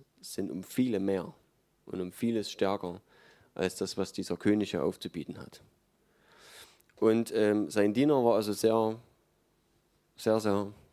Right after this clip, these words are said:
<laughs> ängstlich. Das beschreibt's vielleicht nicht. Ich denke, er war vielleicht schon fast panisch, ähm,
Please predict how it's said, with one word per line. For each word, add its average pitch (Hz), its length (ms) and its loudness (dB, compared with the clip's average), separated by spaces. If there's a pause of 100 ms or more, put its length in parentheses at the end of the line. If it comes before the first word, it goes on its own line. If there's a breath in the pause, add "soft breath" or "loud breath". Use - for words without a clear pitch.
(140)
<laughs> - 320 -8
ängstlich. - 720 -4
Das - 260 -16
beschreibt's 101 420 -2
vielleicht 85 280 -2
nicht. 123 200 -2
Ich - 80 -20
denke, 95 220 -8
er 90 60 -8
war 95 120 -2
vielleicht 101 320 0
schon 87 140 -10
fast - 240 -16
panisch, 123 400 0 (1300 loud breath)
ähm, 104 420 2